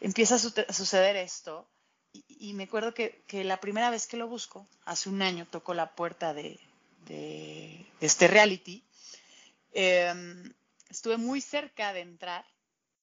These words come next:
y al final no, no quedé. Y me acuerdo que me, me dio mucho para abajo, porque dice, "¿Qué voy a hacer?". O sea,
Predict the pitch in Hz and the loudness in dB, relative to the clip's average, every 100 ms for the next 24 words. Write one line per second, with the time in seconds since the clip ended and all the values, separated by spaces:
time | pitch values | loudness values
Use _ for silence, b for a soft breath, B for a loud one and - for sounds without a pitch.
0 | _ _ 170 165 160 151 - 175 170 170 | _ _ -20 -18 -14 -14 -14 -10 -6 -6
1 | 175 170 170 160 170 180 196 202 - _ | -6 -8 -8 -10 -8 -6 0 0 0 _
2 | _ _ b b b b b b b _ | _ _ b b b b b b b _
3 | 262 262 262 254 _ _ _ _ 247 254 | 6 6 6 2 _ _ _ _ -6 -6
4 | 240 311 359 381 277 - 240 233 226 240 | -4 -6 -6 -6 -6 -6 -6 -6 -6 -8
5 | 262 269 - 269 226 196 180 175 202 - | -8 -8 -8 -8 -6 -4 -4 -8 -16 -20
6 | _ _ _ _ _ _ _ _ _ 190 | _ _ _ _ _ _ _ _ _ -16
7 | 180 - - 185 180 180 175 175 - b | -16 -16 -10 -8 -6 -4 -4 -6 -8 b
8 | b b _ 196 233 - 247 302 359 240 | b b _ -2 -2 -2 0 4 4 2
9 | 269 294 269 226 214 202 | -2 -2 -2 -4 -4 -4